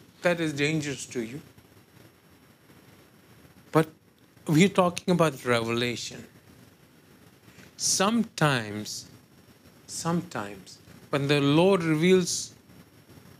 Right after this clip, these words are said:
your heart, you might get offended.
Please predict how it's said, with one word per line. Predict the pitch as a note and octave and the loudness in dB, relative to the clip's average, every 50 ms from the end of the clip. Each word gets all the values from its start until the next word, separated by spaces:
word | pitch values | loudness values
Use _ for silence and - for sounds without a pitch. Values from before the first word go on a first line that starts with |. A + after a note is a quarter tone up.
| - - - - _ _ _ - _ _ _ - | -20 -20 -20 -20 _ _ _ -20 _ _ _ -6
your | A#2+ A#2+ C3 D3+ | 0 2 2 2
heart, | C#3 - - C#3+ B2 B2 A2+ - - - - _ _ _ _ _ _ _ _ - - _ - - | 2 2 2 2 4 2 2 -2 -8 -18 -20 _ _ _ _ _ _ _ _ -20 -20 _ -12 -8
you | C3+ C3+ | -6 -4
might | C3+ C3+ C3+ C3 C3 | -2 -2 -2 -4 -4
get | - B2 A2 | -6 -6 -6
offended. | G#2+ F#2+ - - A#2 A2+ A2 G#2+ G2+ G2 F2+ | -6 -8 -8 -10 -10 -8 -8 -8 -8 -10 -12